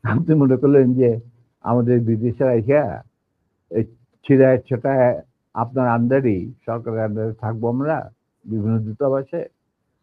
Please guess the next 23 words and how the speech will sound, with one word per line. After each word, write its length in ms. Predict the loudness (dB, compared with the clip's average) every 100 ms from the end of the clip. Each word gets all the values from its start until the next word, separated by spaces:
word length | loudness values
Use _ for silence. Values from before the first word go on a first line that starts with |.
| _
আপনি 300 | -2 -2 -2
আপনার 420 | -2 -2 -2 -2 -2 -6 -18 _ _ _ _ _ _ _ _ -20 -20 _ -8
যাদেরকে 520 | -4 -4 -2 -4 -2 -2
আপনি 180 | -2 -6
বিশ্বাসযোগ্য 560 | -8 -6 -6 -6 -6
মনে 260 | -4 -4 -4
করেন 260 | -8 -8 -10 -14 _ _ _
তাদের 280 | -6 -4 -4
নিয়ে 300 | -4 -6 -8 -12 _ _ _ _ _ _
আপনি 280 | -12 -10 -8 -10 -12 _ -10
রাষ্ট্র 300 | -8 -8 -12 -10
চালাবেন, 320 | -8 -6 -8
চালাচ্ছেন, 500 | -10 -8 -8 -8 -14 -14 -6
চালান। 280 | -4 -4 -6 _
আমরা 220 | -6 -4 -4
তো 100 | -6
কোনো 180 | -6 -6
রকম 280 | -6 -2 0
বিরোধিতা 460 | 2 0 0 -2 -2
করি 260 | 0 0
নাই 180 | 0 -2
আপনার, 300 | -6 -10 -16 -20 _ _ _ _ -18 -12 0
করবো। 280 | 6 6 6